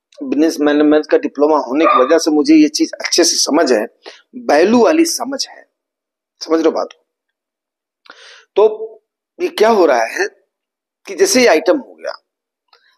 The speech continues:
अब इसकी जो actual cost होनी चाहिए ना, ये cost किसके ऊपर चल रही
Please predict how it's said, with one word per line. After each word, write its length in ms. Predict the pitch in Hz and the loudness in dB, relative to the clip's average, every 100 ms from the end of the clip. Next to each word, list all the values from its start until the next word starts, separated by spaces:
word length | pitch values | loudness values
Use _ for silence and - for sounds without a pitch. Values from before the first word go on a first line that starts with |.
| - | -8
अब 160 | - 214 | -2 0
इसकी 400 | - - 277 302 302 - _ _ _ _ _ _ _ | 0 2 2 2 0 -12 _ _ _ _ _ _ _
जो 80 | - - 165 | -10 -4 -4
actual 360 | 165 - 285 285 | -4 0 2 2
cost 320 | - 160 156 143 | 2 0 0 -2
होनी 160 | 143 | -2
चाहिए 260 | - 120 104 | -2 -4 -4
ना, 180 | 117 170 _ _ _ _ _ _ _ _ | -4 -8 _ _ _ _ _ _ _ _
ये 80 | 208 | -4
cost 340 | 214 226 - | -2 -4 -4
किसके 240 | - 170 226 | -8 -2 0
ऊपर 220 | - 131 | 0 -2
चल 120 | - 85 | -6 -10
रही 160 | 78 | -12